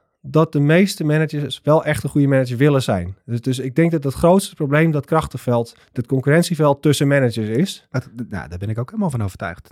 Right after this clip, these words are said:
Speaker 1: Ja.
Speaker 2: Deze mensen doen
Speaker 1: Ja.
Speaker 2: dat met, met ziel en zaligheid. Die willen dat graag doen, die willen graag goed voor hun team. Maar, maar ja,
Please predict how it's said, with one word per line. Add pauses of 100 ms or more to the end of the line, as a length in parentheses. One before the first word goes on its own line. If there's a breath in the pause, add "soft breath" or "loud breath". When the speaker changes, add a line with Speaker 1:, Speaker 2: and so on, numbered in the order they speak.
Speaker 1:
Ja.
Speaker 2:
Deze
mensen
doen
Speaker 1:
Ja.
Speaker 2:
dat
met,
met
ziel
en
zaligheid.
Die
willen
dat
graag
doen,
die
willen
graag
goed
voor
hun
team.
Maar,
maar
ja,